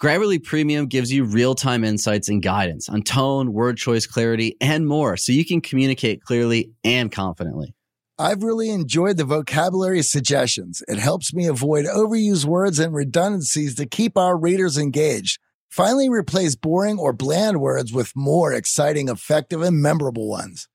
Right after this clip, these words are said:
Speaker 1: I will say for me, it's all about clarity checks and keeping my tone consistent. Harness the power of Grammarly on every platform with their desktop editor, browser plugin, and mobile apps.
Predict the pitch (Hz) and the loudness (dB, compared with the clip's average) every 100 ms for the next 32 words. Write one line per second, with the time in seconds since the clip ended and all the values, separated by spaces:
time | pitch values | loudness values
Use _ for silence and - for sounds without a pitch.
0 | - 127 160 165 165 156 135 131 131 - | -4 0 0 2 0 0 0 0 0 -2
1 | 123 - 127 127 131 120 117 - 113 104 | -6 -2 2 4 4 2 -2 -2 0 0
2 | 98 - 90 80 - 113 104 143 135 143 | 0 -2 -4 -6 -4 -4 0 2 2 2
3 | 127 127 117 120 120 113 98 - 107 95 | 2 2 0 0 0 0 -2 0 0 0
4 | 85 76 _ _ _ - 202 277 233 156 | -4 -8 _ _ _ -2 0 0 -4 -2
5 | 143 160 139 110 104 127 135 135 110 104 | 0 2 2 0 0 0 0 -2 -2 -2
6 | - 135 127 - 147 170 185 170 - 143 | -2 -2 -4 -2 0 0 -2 -2 -2 -2
7 | 117 131 92 98 120 139 117 160 156 165 | -2 -4 -2 -2 0 0 0 0 0 -2
8 | 143 - 131 131 131 113 127 139 127 - | -2 -2 -2 0 -2 0 0 0 -2 -2
9 | 131 120 120 - - 147 147 135 120 113 | -2 0 -2 -4 0 2 2 2 0 0
10 | 98 85 - - | -2 -4 -8 -14